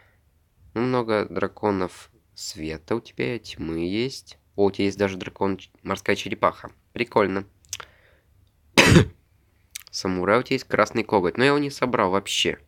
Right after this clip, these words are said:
Без шансов. Так. Ниндзя. У меня пять из восьми. Пока еще не собрал. Рыцарь.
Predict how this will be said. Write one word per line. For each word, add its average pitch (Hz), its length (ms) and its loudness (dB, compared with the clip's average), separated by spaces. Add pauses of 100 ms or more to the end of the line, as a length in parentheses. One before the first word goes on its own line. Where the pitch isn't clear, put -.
(1600)
Без 104 240 6
шансов. - 560 -4 (1300)
Так. - 320 -2 (680)
Ниндзя. 98 420 -2
У 85 40 -6
меня 107 160 0
пять 113 280 -2
из 101 120 -4
восьми. 101 500 -4 (240)
Пока 101 220 -4
еще - 160 -4
не 92 80 -4
собрал. 82 500 -4 (1000)
Рыцарь. 117 600 -4